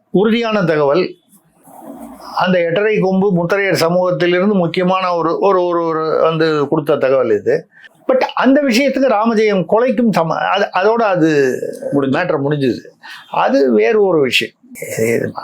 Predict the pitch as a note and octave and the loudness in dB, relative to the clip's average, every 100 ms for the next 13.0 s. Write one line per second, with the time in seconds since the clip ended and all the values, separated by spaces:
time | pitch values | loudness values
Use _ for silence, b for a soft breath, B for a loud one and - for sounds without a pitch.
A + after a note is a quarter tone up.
0 | - D3 - G#3 G#3+ G#3 G3+ F#3+ G3 G3 | -2 -2 0 0 2 0 0 0 0 0
1 | E3+ - - B B B - E3+ G#3+ G#3 | -2 -6 -14 B B B -2 0 2 2
2 | G#3 G3 E3+ D3+ F3+ G3 F#3 F3+ F#3 F#3 | 0 0 0 0 0 0 0 0 0 0
3 | F3 E3+ F3 F#3 F#3 E3 D#3+ D#3+ D3 A#2 | 2 2 0 0 0 0 0 0 2 2
4 | - - C#3+ F3+ F3 F#3 F3 D#3 D3+ E3 | 0 -2 -2 0 0 0 0 0 0 2
5 | E3 D3 C3+ C#3 D3 D3+ C#3 C#3+ C3+ B2 | 2 2 0 0 0 0 0 0 0 -2
6 | A2 G#2 G2+ - _ - B - C3+ C3 | -2 -4 -6 -8 _ -20 B -6 -4 -2
7 | A#2+ C3 F3+ A#3 A3+ A3+ B3 A#3 G3+ A3 | 0 0 0 0 0 0 0 0 2 2
8 | A3 F3 F3+ A3+ A3+ F3 G3+ G3 G#3 B3+ | 2 2 0 0 0 -2 -2 0 0 2
9 | G#3+ F3+ A3 A#3 A3 A#3+ B3+ C4 C4 A3+ | 2 2 2 0 -2 0 2 2 2 2
10 | G#3 G3+ G3+ G3+ G#3+ F#3+ F3 E3+ - F#3 | 2 0 0 2 2 2 0 0 0 0
11 | F#3 F#3 F3 E3+ D3 F3 F#3+ F#3 D#3+ E3 | 0 0 0 -2 0 0 0 0 0 0
12 | E3 E3+ F3+ F3 D#3 D3+ D#3+ D#3+ C3 | 0 0 0 0 -2 0 0 2 2